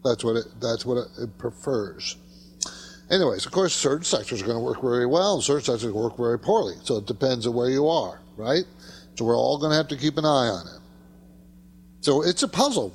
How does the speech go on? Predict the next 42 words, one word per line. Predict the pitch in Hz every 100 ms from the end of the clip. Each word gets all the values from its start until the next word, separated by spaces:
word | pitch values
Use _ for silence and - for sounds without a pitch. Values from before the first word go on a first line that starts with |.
| - -
We | 143
just, | 262 220 - 180
you |
know, | 156 156
with | 156
the | 139
pandemic | 123 - 156 147 160 190 202 196 190 175 - - - - - - - - -
fallout | 185 196 185 185 190 175
and | 139 123 110
the | 101 95 98 104
vaccine | 139 147 151 - - 175 185 190 175
coming | 147 180 175 170
out, | 175 180 180 180 180
and | 135 117 110 - - - -
how | 147
long | 170 170
is | 165
that | 165 165
gonna | 165
take, | 160 - 160 165 175 165 -
and | 120 92 - - - - - -
how | 160
long | 170 170 160
before | 151 160 160
we | 156
can | 135
get | 151
back | 135 156 160
to | 151
normal | 135 143 165 160 151
life, | 147 156 170 -
all | 147 226
that | 226 156
stuff | - - 156
is | 147 117
uncertain. | 135 143 - 196 214 107 92
We | 131
don't | 185 185
really | 175 151
know | 143 165
for | 117
sure. | - - 147 127 -